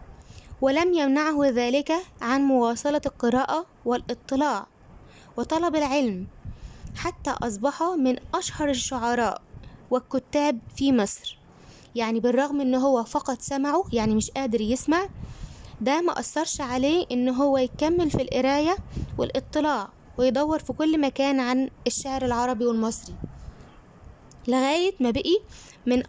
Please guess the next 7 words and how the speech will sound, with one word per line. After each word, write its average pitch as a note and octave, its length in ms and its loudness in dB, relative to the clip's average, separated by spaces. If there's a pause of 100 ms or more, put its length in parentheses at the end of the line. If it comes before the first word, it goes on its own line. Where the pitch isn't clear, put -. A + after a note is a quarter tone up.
أشهر D#4+ 360 -6
الشعراء C4 680 -4
والكتاب B3 680 -2
في A#3 240 -2
مصر. - 320 -10 (2000)
من D4+ 180 0
أعماله، D4 520 2